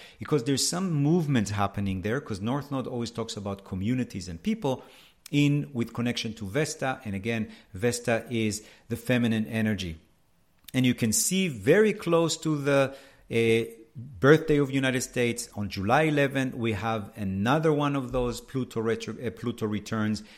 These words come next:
and the last one is gonna happen at the end of the year, December twenty-eighth, which is kind of interesting 'cause it's when Mercury gets stationary before it's gonna go retrograde. Yes, a spoiler alert,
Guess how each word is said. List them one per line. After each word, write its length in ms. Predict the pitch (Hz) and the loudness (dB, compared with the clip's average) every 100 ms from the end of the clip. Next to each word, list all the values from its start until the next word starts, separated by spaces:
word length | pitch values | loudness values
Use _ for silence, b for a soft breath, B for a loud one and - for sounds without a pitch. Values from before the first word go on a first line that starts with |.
| B 104 | B -6
and 100 | 101 | -2
the 60 | |
last 320 | 107 131 - | 2 0 0
one 100 | 131 | -4
is 80 | 113 | -4
gonna 200 | 110 107 | -4 -4
happen 460 | 101 104 - 104 104 | -4 -4 -2 -4 -4
at 160 | 110 101 | -8 -6
the 160 | 107 - | -6 -4
end 360 | 113 110 110 - | -4 -2 -4 -6
of 180 | 107 87 | -8 -6
the 80 | 95 | -4
year, 240 | 104 101 | -4 -4
December 400 | 85 92 110 101 | -6 -6 -4 -6
twenty-eighth, 580 | 98 101 95 131 160 151 B B | -6 -6 2 4 4 2 B B
which 160 | 101 101 | -8 -8
is 60 | |
kind 320 | - 131 139 123 | -2 2 4 4
of 240 | 98 - | 0 -4
interesting 460 | 127 117 110 117 104 | -4 -4 -4 -4 -2
'cause 100 | 95 | -4
it's 180 | 90 - | -6 -4
when 160 | 104 | -2
Mercury 400 | 107 107 104 101 - _ _ 127 127 127 - | 0 -2 -2 -4 -8 _ _ -4 -2 -4 -6
gets 200 | - 104 | -4 -4
stationary 600 | - 120 123 - 120 117 107 | 0 0 0 0 0 0 -2
before 340 | 95 - 107 | -6 -2 0
it's 100 | 104 | 0
gonna 240 | 104 98 | -4 -4
go 200 | 95 98 | -2 -2
retrograde. 580 | 95 92 120 - 101 85 B B B | 0 2 2 0 -4 -4 B B B
Yes, 320 | 123 127 104 98 | 4 6 6 0
a 40 | |
spoiler 420 | - 139 135 127 | 2 4 6 6
alert, 300 | 117 113 110 | 6 6 4